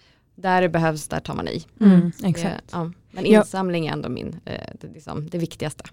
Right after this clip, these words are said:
Speaker 2: Ja.
Speaker 3: Mm.
Speaker 2: Ja, för det känns ju som att ni är ganska få för ett otroligt jobb.
Speaker 3: Mm.
Speaker 1: Precis.
Speaker 2: Ja.
Speaker 1: Så att, eh, jag har en bakgrund från Cancerfonden och Röda Korset
Speaker 2: Mm.
Speaker 1: och lite andra ställen. Jag har även bott i U S A och jobbat med fundraising.
Speaker 2: Mm.
Speaker 1: Ehm,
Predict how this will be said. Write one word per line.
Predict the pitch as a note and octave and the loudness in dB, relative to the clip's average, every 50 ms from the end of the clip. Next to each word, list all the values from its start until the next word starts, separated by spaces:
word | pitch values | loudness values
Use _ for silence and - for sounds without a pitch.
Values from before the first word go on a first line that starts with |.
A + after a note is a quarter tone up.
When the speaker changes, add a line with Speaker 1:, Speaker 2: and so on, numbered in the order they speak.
| _ - | _ -2
Speaker 2:
Ja. | - G3 F3+ F3 F3 - G#3+ | 0 2 2 2 0 0 2
Speaker 3:
Mm. | G#3 F#3 F#3+ | 2 4 6
Speaker 2:
Ja, | G#3 G3 | 6 4
för | - G#3+ | 4 2
det | G3 F#3+ | 0 2
känns | - A#3 A#3 A#3+ A#3 | 2 4 2 2 2
ju | A#3+ | 0
som | - A#3 G#3 | 0 2 2
att | F#3+ F3 | 4 4
ni | F3+ F3 | 2 2
är | |
ganska | E3+ E3+ D#3+ - - D3 | 2 0 0 0 -2 -6
få | - - G3+ F#3 E3 | -2 0 0 0 0
för | - F3 | 0 -2
ett | E3 - | -4 -2
otroligt | - - - - - F3+ F3+ F#3 F3+ E3 D#3 D#3 D#3 - - - - | -4 -6 -6 -4 -2 0 2 2 2 2 0 -2 -4 -4 -6 -16 -12
jobb. | - G3 G3+ G#3 - - - E3+ D#3 - | -8 -4 -2 -2 -4 -2 -4 -6 -6 -2
Speaker 3:
Mm. | G#3 F3+ E3 D3+ - _ - | 0 0 0 0 -4 _ -4
Speaker 1:
Precis. | G3 G3 F#3 G#3 F#3 - E3 - F3+ | -4 -2 0 2 0 0 0 -2 -2
Speaker 2:
Ja. | F3 E3 | 0 2
Speaker 1:
Så | D#3+ D#3+ F#3 G#3 | 2 2 2 0
att, | G#3 - - _ _ | 0 -2 -18 _ _
eh, | - - G3+ G3+ G3+ | -4 -2 0 0 0
jag | G3+ G3 G#3+ A3+ | 0 2 4 4
har | A#3 B3+ C4 | 4 6 4
en | A#3 A3 | 4 4
bakgrund | G3+ F#3 F3+ - F3+ E3+ D#3 | 2 2 0 -2 -4 -6 -4
från | E3 D#3 | -6 -8
Cancerfonden | - F#3 F3 E3+ D#3+ - F3+ - G3 G3+ G3 F#3 F3 E3 | -6 -4 -4 -4 -4 -4 -6 -4 -4 -2 -2 0 -2 -2
och | D#3+ D3+ | -2 -2
Röda | D#3+ D#3 D#3 D#3 | -2 -4 -4 -4
Korset | - - D#3 - - - F3 G#3 _ - - | -6 -8 -10 -8 -6 -6 -6 -6 _ -6 -2
Speaker 2:
Mm. | F#3+ F3+ F3+ G3 G#3+ - | -2 0 0 0 -2 -4
Speaker 1:
och | F3 D#3+ - - E3+ | -8 -10 -8 -8 -6
lite | E3 D#3+ D#3+ - E3 | -6 -6 -4 -4 -6
andra | D#3 D3+ D3+ D3+ D3+ D3+ D3 D3 D3 | -4 -4 -4 -4 -4 -4 -4 -6 -8
ställen. | - - - D#3+ D3+ D3 D3+ D#3 D#3+ | -10 -8 -6 -4 -4 -2 -4 -4 -4
Jag | D3+ D3+ | -4 -6
har | D#3 | -6
även | D#3 D#3 D3+ | -6 -6 -8
bott | D#3 C#3+ - - | -8 -10 -8 -6
i | D3+ | -6
U | D3+ | -6
S | D3+ - - | -6 -6 -6
A | D3 D#3 | -6 -4
och | E3+ E3+ | -4 -4
jobbat | D#3+ D#3 D#3 D#3 D#3 - | -4 -6 -6 -8 -10 -10
med | - E3 - | -10 -12 -8
fundraising. | - E3 E3 E3 E3 F3+ F#3 F#3+ - - A#3 B3 C#4 C4+ - | -8 -6 -6 -6 -4 -4 -4 -4 -4 -2 -2 -2 -2 -4 -8
Speaker 2:
Mm. | G#3+ F#3+ G3 A3+ A3 B3 D4 - _ _ | -14 -8 0 0 0 0 0 -6 _ _
Speaker 1:
Ehm, | - F#3 F3+ F3 E3+ E3+ E3 E3 E3 | -2 0 2 2 2 2 0 -2 -2